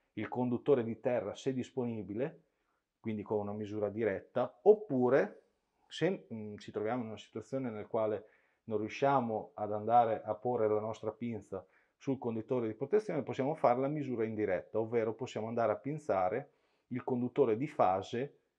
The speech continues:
e il conduttore di neutro, oppure se ci troviamo su un trifase, i tre conduttori di fase e il conduttore di neutro. Una volta che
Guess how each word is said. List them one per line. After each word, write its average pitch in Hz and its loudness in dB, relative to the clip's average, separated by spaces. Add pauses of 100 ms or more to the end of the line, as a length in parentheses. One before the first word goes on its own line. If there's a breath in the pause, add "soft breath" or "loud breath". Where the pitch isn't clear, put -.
(260)
e 131 0
il 147 4
conduttore 113 -2
di 107 -4
neutro, 101 -6 (260)
oppure 139 0
se - -12
ci 110 -10
troviamo 110 0
su - -14
un 110 -8
trifase, 120 2 (300 soft breath)
i 127 -4
tre 131 2
conduttori 117 -2
di 190 -4
fase 101 0
e 135 -4
il 123 -2
conduttore 101 -6
di 87 -12
neutro. - -18 (2000)
Una 104 -8
volta 110 0
che 92 -8